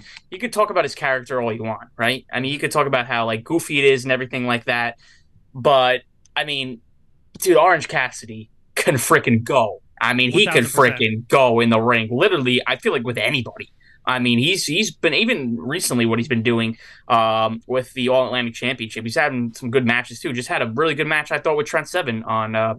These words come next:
Speaker 1: on Rampage on
Speaker 2: Yeah.
Speaker 1: Friday night. So, I mean, a lot of people made fun of this because it's like, "Oh, like, you have Will Ospreay, and this is who you're gonna match him up against, Orange Cassidy." But I knew those people were gonna end up eating those words at the end of it, and boy, did they ever.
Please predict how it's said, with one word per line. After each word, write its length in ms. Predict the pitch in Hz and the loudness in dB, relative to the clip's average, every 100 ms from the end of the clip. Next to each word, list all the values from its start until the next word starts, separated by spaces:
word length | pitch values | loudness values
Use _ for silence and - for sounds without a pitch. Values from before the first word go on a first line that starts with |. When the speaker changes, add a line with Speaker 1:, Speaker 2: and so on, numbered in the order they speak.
| 113 - _ - | -10 -20 _ -4
Speaker 1:
on 120 | 131 | -2
Rampage 380 | 139 190 113 104 | -2 -2 -4 -4
on 80 | 110 | -6
Speaker 2:
Yeah. 80 | 254 | -4
Speaker 1:
Friday 260 | 107 104 | -6 -6
night. 260 | 104 101 - _ _ _ - | -8 -8 -10 _ _ _ -8
So, 600 | - 147 131 120 110 - _ - - | 2 6 6 4 0 -6 _ -12 -4
I 100 | 139 | -2
mean, 340 | 151 131 117 _ - _ _ _ - | -2 -4 -4 _ -20 _ _ _ -4
a 40 | |
lot 160 | 143 175 | 0 0
of 60 | 185 | -2
people 200 | 175 175 | -4 0
made 160 | 170 | 0
fun 140 | 180 175 | 2 2
of 80 | |
this 220 | 175 170 - | 4 0 -2
because 280 | 135 139 | -6 -4
it's 80 | 123 | 0
like, 140 | 123 165 | 0 4
"Oh, 220 | 165 156 | 6 6
like, 260 | 131 120 - - | 4 0 -16 -12
you 80 | 139 | -4
have 200 | 165 151 | -4 0
Will 180 | 165 143 | 0 0
Ospreay, 480 | 131 - - 113 113 | -2 -4 -4 -4 -4
and 100 | 127 | -6
this 160 | - | -8
is 80 | 120 | -6
who 100 | 151 | -4
you're 120 | 143 | -2
gonna 160 | 147 131 | -2 -2
match 260 | 135 - | -6 -8
him 100 | 131 | -2
up 140 | 127 139 | -2 0
against, 380 | 131 139 - - | -2 -2 -4 -4
Orange 300 | 123 127 123 | 0 0 0
Cassidy." 580 | - 127 131 151 151 156 - - - _ _ - | -4 -6 -4 -6 -6 -8 -20 -20 -20 _ _ -2
But 140 | 127 | 2
I 100 | 139 | 2
knew 260 | 156 170 139 | 4 4 4
those 200 | 123 117 | 4 0
people 240 | 135 117 | -4 -2
were 60 | 117 | 0
gonna 140 | 117 113 | 2 2
end 140 | 113 | 0
up 100 | 110 | -4
eating 180 | 117 113 | -6 -8
those 180 | 110 110 | -10 -6
words 280 | 110 107 | -6 -6
at 60 | 104 | -8
the 100 | 107 | -10
end 140 | 104 | -8
of 60 | 104 | -4
it, 120 | 104 | -2
and 220 | 110 131 127 | -2 -2 2
boy, 280 | 151 180 | 4 4
did 260 | 143 151 135 | 4 0 2
they 260 | 147 151 160 | 2 2 2
ever. 460 | 147 123 101 - | 0 0 -2 -4